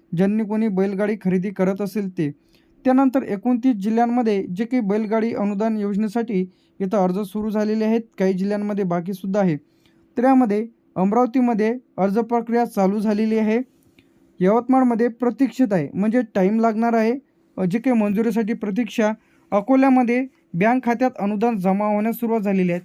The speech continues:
तर आता बैलगाडी, लोखंडी बैलगाडी अनुदान योजनेचे जे काही पैसे आहेत, हे लाभार्थ्यांच्या खात्यामध्ये पैसे जमवण्यास सुरुवात झालेली आहे. बुलढाणामध्ये अर्ज स्वीकारले जात आहे, म्हणजे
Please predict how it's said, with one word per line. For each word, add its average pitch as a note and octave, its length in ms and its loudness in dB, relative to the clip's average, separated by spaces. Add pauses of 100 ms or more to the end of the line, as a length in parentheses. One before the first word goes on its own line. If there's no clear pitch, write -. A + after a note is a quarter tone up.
तर B3+ 80 2
आता B3+ 220 2
बैलगाडी, A#3 520 -2 (380)
लोखंडी A#3 380 0
बैलगाडी A#3 440 0
अनुदान A3+ 360 0
योजनेचे A3+ 380 -2
जे A3+ 120 -6
काही A#3+ 160 -6
पैसे A#3+ 340 -4
आहेत, F3+ 120 -2 (420)
हे B3+ 120 4
लाभार्थ्यांच्या A3+ 640 0
खात्यामध्ये A#3 520 0 (100)
पैसे G#3 260 -2
जमवण्यास G#3+ 420 -2
सुरुवात G3 300 -4
झालेली G#3 320 0
आहे. A3 160 2 (640)
बुलढाणामध्ये B3 680 4 (140)
अर्ज F#3+ 280 0
स्वीकारले A3+ 520 -2
जात F3+ 180 2
आहे, D#3 120 -4
म्हणजे G#3 360 -2